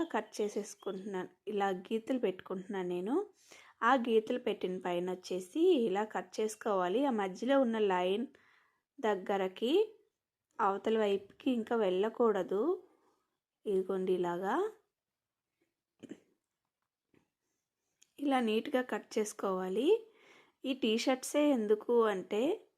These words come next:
దారాలు ఏమీ ఊడిపోకుండా నీట్‌గా వస్తుంది స్టిచ్చింగ్, మనం ఫినిషింగ్ అన్నది. మనం ఇక్కడ వచ్చేసి సూది, దారం, మిషన్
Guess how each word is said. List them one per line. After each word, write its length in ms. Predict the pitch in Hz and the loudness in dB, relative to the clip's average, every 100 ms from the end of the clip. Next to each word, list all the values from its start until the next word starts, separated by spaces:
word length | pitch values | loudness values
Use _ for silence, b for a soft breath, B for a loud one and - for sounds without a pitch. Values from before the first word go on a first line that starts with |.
| - | -4
దారాలు 580 | 214 196 208 240 254 262 233 | 2 4 4 4 4 4 6
ఏమీ 280 | 214 214 247 226 | 4 4 2 4
ఊడిపోకుండా 880 | 208 233 240 220 214 196 190 226 370 294 - b b b b b _ _ | 6 6 2 0 0 -4 -2 0 0 0 -4 b b b b b _ _
నీట్‌గా 460 | 214 226 240 254 254 | -4 -2 0 2 4
వస్తుంది 540 | 208 196 - 190 185 247 | 2 -2 -4 -2 0 -4
స్టిచ్చింగ్, 540 | - 220 190 - 220 - - _ _ | -4 -8 -8 -8 -8 -10 -20 _ _
మనం 340 | 202 202 202 202 | -6 -4 -2 -6
ఫినిషింగ్ 580 | - 214 220 269 254 240 | -4 -4 -2 -2 0 0
అన్నది. 400 | 190 180 214 359 - B B B B B - | -2 -2 0 0 -2 B B B B B -4
మనం 260 | 226 247 285 | 0 2 2
ఇక్కడ 300 | 220 214 226 214 | 0 -2 0 0
వచ్చేసి 540 | 208 - 220 220 285 330 | 0 0 0 0 2 2
సూది, 640 | 330 - 214 214 202 208 214 196 185 | 0 0 4 4 4 0 0 -2 -4
దారం, 540 | 196 196 196 208 208 226 - b b b - | 0 2 2 2 -2 -6 -14 b b b -4
మిషన్ 480 | 214 214 - 214 | -2 0 2 0